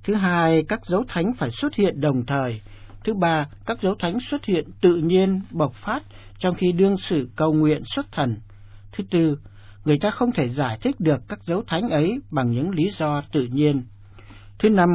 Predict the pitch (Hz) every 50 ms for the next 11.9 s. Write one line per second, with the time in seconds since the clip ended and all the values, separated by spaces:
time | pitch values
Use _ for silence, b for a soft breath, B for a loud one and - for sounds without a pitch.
0 | 165 160 151 - 180 - - 180 196 208 - 165 185 220 196 160 185 240 - -
1 | 180 170 175 165 - - 160 170 220 247 202 180 165 180 214 - - 156 123 123
2 | 117 127 131 127 139 170 208 247 262 247 - - - - - - - 160 151 180
3 | 240 285 247 - - - 156 160 143 90 - - - 143 117 101 90 107 B B
4 | B B B - 175 208 - - - - 202 226 277 214 135 107 101 - - 185
5 | 220 - - b b b b b b b b b b b - 214 226 - - 180
6 | 156 151 175 220 254 b b b b - 151 180 214 262 - - 180 190 240 285
7 | - - 196 190 190 190 - - 202 196 196 190 175 143 139 123 110 104 160 175
8 | 175 - - 160 160 170 233 285 B B B B B B - 208 233 269 247 185
9 | 160 143 127 - - - - - - 214 226 - 226 202 190 196 214 233 233 185
10 | 147 127 110 110 - - 170 170 170 160 151 170 170 165 160 151 - - b b
11 | b b b b b b b b - 262 214 165 139 123 104 107 120 -